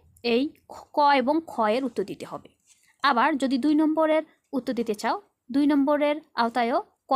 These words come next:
এবং খ রয়েছে। এভাবে পাঁচটি প্রশ্ন দিতে হলে তোমাদেরকে পাঁচটি ক এবং পাঁচটি খ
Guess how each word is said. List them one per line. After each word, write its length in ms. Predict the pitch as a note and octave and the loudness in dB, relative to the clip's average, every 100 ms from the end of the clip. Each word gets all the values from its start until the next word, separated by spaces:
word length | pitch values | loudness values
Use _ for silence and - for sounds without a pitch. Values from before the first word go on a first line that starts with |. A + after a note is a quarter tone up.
| B3 | 2
এবং 200 | A#3 C#4 - | 0 -4 -6
খ 60 | - | -6
রয়েছে। 340 | D3+ G#2+ - - - _ _ _ _ _ _ _ _ _ _ _ _ - | -6 -8 -12 -16 -20 _ _ _ _ _ _ _ _ _ _ _ _ -2
এভাবে 360 | D4+ D4+ A3 D#4 - | 0 0 0 -2 -2
পাঁচটি 360 | - C#4 - F4+ | -2 -2 -2 -6
প্রশ্ন 280 | F4 D#4 - C#4+ | -4 -6 -2 -2
দিতে 180 | B3+ B3 | -2 -4
হলে 180 | G#3+ A#3+ | -4 -6
তোমাদেরকে 480 | A3+ G#3+ G#3 G#3 D4 G#4+ _ _ - | -6 -6 -6 -6 -8 -8 _ _ -6
পাঁচটি 380 | A#3 - - C4 - | -6 -4 -6 -8 -4
ক 60 | A3+ C#4 | 0 0
এবং 200 | A3+ C#4 | 0 -4
পাঁচটি 400 | D4+ G#3 - - F#4+ _ | -4 -4 -6 -8 -10 _
খ 40 | - | -12